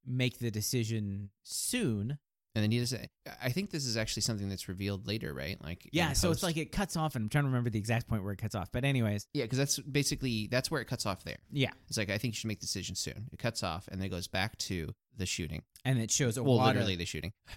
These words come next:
Speaker 1: The, uh, the, the shooting of the shooting. And then, uh, Owada, like,
Speaker 2: They
Speaker 1: grabs
Speaker 2: grips
Speaker 1: his
Speaker 2: his
Speaker 1: chest
Speaker 2: heart.
Speaker 1: and, and
Speaker 2: Oh.
Speaker 1: falls down. And then, God, and
Speaker 2: Yeah.
Speaker 1: they're like, "Great, Owada."
Speaker 2: So, such good acting.
Speaker 1: <laughs> And so they get up, and they're like, and the director gets up, and he's like,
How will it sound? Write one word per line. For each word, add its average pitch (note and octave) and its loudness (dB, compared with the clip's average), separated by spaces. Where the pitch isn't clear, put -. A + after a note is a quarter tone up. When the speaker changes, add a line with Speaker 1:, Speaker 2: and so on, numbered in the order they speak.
Speaker 1:
The, D#3 -2
uh, C3+ 6
the, A#2 2
the C3 0
shooting D3+ 8
of G#2+ 0
the A2+ 0
shooting. G2+ 0
And C#3+ 4
then, C#3+ 6
uh, A#2 2
Owada, D3 8
like, A2 2
Speaker 2:
They G#2+ 2
Speaker 1:
grabs A#2 6
Speaker 2:
grips A#2 8
Speaker 1:
his C#3+ 6
Speaker 2:
his A2 6
Speaker 1:
chest B2 8
Speaker 2:
heart. G2 2
Speaker 1:
and, B2+ -4
and A#2+ 4
Speaker 2:
Oh. D#3 0
Speaker 1:
falls D3 8
down. A#2+ 6
And C3+ 4
then, G#2+ 0
God, F#3 2
and C3+ -2
Speaker 2:
Yeah. C3 2
Speaker 1:
they're C3+ 4
like, C#3+ 2
"Great, B3 4
Owada." G3+ 6
Speaker 2:
So, D#3+ 6
such F3 0
good F#3 4
acting. E3 0
Speaker 1:
<laughs> F3 0
And F#3 4
so G#3 2
they F3 2
get F3 0
up, D3+ 2
and C#3 -2
they're C3+ 0
like, B2 0
and C#3+ 0
the C#3 2
director B2+ 2
gets C3+ 0
up, B2+ 2
and - -6
he's B2+ 0
like, A#2 2